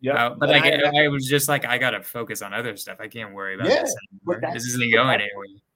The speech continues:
Speaker 1: but that's the cool part about, like, the process, right? It's like, we, one of the things that I think that we benefited from is that when you have your head down and you're working,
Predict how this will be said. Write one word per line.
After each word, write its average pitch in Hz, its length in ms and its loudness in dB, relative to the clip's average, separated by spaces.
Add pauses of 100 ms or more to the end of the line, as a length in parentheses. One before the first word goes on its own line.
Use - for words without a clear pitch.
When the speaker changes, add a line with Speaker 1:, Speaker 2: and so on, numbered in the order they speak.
(260)
Speaker 1:
but 131 120 -8
that's 147 260 0
the 151 120 -4
cool 123 500 -8 (140)
part 120 200 -2
about, 104 400 -6
like, 101 220 -10 (160)
the 104 60 -18
process, 120 540 -8
right? 98 160 -14
It's 95 140 -16
like, 92 160 -16 (1400)
we, 156 340 -6
one 139 180 -2
of 196 100 2
the 160 80 -6
things 135 240 -2
that 113 260 -2
I 123 100 -4
think 120 280 -6
that 110 200 -6
we 127 160 -2
benefited 117 580 -2
from 107 280 -6
is 98 140 -10
that 95 260 -12 (640)
when 120 180 -2
you 135 80 -4
have 139 200 -2
your 127 100 -2
head 123 260 2
down 120 240 0
and 113 100 0
you're 107 120 -4
working, 110 540 -6